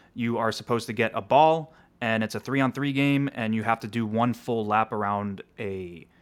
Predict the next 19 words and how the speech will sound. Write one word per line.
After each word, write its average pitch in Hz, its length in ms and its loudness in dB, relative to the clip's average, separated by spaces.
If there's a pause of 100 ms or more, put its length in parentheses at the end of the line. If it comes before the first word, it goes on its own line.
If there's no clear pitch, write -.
(380)
track, - 400 4 (120)
and 117 120 0
if 107 120 -4
you 110 80 -2
do 123 260 -2
the 117 100 0
lap, 139 440 4
you 117 180 -4
can, 104 320 -6 (480)
uh, 95 280 -2
put - 240 -6
the, 113 80 -6 (280)
the 117 100 -4
ball, 123 480 8
it's 101 120 -8
like 101 80 -6
a 98 60 -12
dodgeball-ish 120 1120 0
thing, 123 360 -2